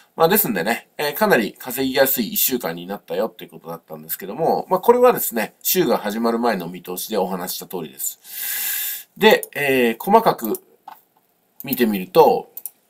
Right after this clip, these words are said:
土曜日朝三時半の時点でこのような形になってます。で、えー、ちょっと余談と言いますかね、えー、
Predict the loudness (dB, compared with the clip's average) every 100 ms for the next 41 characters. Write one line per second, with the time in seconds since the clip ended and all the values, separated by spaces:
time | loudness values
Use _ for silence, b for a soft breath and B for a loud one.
0 | -16 0 6 10 10 6 -2 0 0 2
1 | 2 0 -2 -6 -8 -2 0 2 -2 -2
2 | -4 -4 -4 0 2 0 -2 -6 -8 -8
3 | -10 -10 -14 -12 -10 -10 -16 _ _ _
4 | _ _ _ _ _ _ -8 6 6 6
5 | 2 -6 -2 2 2 4 6 6 6 4
6 | 4 4 0 -4 -6 _ -14 -8 -6 -6
7 | -10 -18